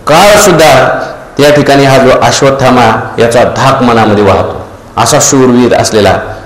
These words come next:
असा अश्वत्थामा आहे. त्याच्यानंतर कोण आहे? "समितिंजीय सोम-, सौमदत्ती, ऐसे आणि काही बहुत हाती, जयाचे या बळानिती,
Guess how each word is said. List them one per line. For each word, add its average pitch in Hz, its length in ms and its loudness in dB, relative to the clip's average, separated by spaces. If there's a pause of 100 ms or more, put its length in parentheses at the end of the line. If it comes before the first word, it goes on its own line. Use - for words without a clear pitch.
(260)
असा 101 520 -2
अश्वत्थामा 131 560 0
आहे. 98 260 0 (440)
त्याच्यानंतर 170 520 2
कोण 147 200 2
आहे? 135 220 2 (340)
"समितिंजीय 160 880 2
सोम-, 117 500 0
सौमदत्ती, 120 1080 0 (800)
ऐसे 143 280 2
आणि 131 220 2
काही 170 220 2
बहुत 143 280 2
हाती, 117 500 0 (300)
जयाचे 151 420 2
या 131 120 4
बळानिती, 113 800 0